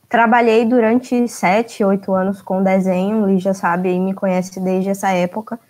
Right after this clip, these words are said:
Expus num colégio lá no ifba, onde ela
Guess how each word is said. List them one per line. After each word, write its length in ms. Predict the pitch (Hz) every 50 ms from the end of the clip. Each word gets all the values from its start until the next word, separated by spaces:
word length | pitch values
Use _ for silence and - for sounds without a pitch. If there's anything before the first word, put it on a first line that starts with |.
| _ _ _ _ _ _ _ _ _ -
Expus 400 | 185 180 - - - 220 214 202
num 200 | 196 208 202 202
colégio 560 | 196 - 202 190 185 180 185 190 190 196 190 190 - - - _ _ -
lá 160 | - 185 185
no 180 | 185 196 202 202
ifba, 400 | 190 190 190 - 196 196 196 190
onde 240 | 190 190 185 190 185
ela 680 | 180 180 180 180 185 185 185 185 185 185 180 180 -